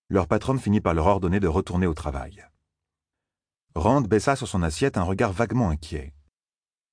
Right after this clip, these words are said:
Coupée en petits morceaux, la viande avait cuit avec de longues lanières de poivrons, des petits pois et une infinité d'autres ingrédients, dont des légumes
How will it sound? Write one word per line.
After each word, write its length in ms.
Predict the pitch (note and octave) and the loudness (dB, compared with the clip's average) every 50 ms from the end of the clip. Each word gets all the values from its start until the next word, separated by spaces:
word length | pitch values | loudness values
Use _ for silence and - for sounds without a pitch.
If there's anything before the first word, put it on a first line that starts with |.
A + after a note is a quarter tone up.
| _ _ _ _ - | _ _ _ _ -6
Coupée 260 | - A#2+ A2 E3 E3+ | -4 -2 2 4 4
en 120 | C#3 G2+ E2 | 4 4 2
petits 260 | E2+ F#2+ - - A#2 | 0 0 0 2 0
morceaux, 480 | F2+ D#2 D2 - - A2 B2 C#3+ D3 - _ _ _ _ - | 0 0 0 -2 0 0 0 0 -2 -4 _ _ _ _ -2
la 140 | - G2+ G2 | 0 2 2
viande 200 | G2 C#3+ D#3+ C#3+ | 4 4 4 4
avait 200 | A2 F#2 G2+ F2 | 4 2 2 0
cuit 220 | D2 - D3+ D3 | 0 0 0 2
avec 160 | G#2 G2 F#2 | 2 2 0
de 80 | E2 F#2+ | 2 2
longues 240 | F#2 G#2 C3 C3+ A2 | 2 2 2 2 2
lanières 260 | G#2 F#2 G2 G2+ F#2 | 2 2 2 2 2
de 80 | F#2 F2+ | 0 0
poivrons, 600 | D#2 E2 F#2 F2 D2 D2+ D2+ F2 F2 F2+ G#2+ - | 0 2 0 2 2 2 0 0 0 0 -2 -4
des 140 | - F#2 E2+ | -4 -4 -2
petits 240 | D2+ F2+ D#2 - D#2 | -2 -2 -4 -6 -8
pois 300 | - - F#2+ F#2+ G2+ G#2 - _ _ _ - | -4 0 2 2 2 0 -2 _ _ _ -2
et 60 | G2 | 0
une 120 | F#2 F2+ F#2 | 2 2 2
infinité 460 | B2 C3 - - B2+ A#2 G#2 B2+ A#2 | 2 0 0 0 0 0 0 2 0
d'autres 260 | G#2+ G#2+ - G#2 F2 | 0 0 0 -2 0
ingrédients, 520 | G2 F2 D#2 E2 E2+ D2+ D2 E2+ D#2+ D#2+ D#2+ _ _ _ _ _ _ _ _ _ _ _ _ _ _ _ _ _ _ _ _ - | 0 2 2 2 0 2 2 2 2 2 0 _ _ _ _ _ _ _ _ _ _ _ _ _ _ _ _ _ _ _ _ -2
dont 140 | - G#2+ G#2 | 0 2 2
des 100 | F2 F2 | 2 2
légumes 440 | D#2 D#2 C#2+ C#2+ E2+ F2 F2+ F#2 | 0 0 0 0 2 2 2 2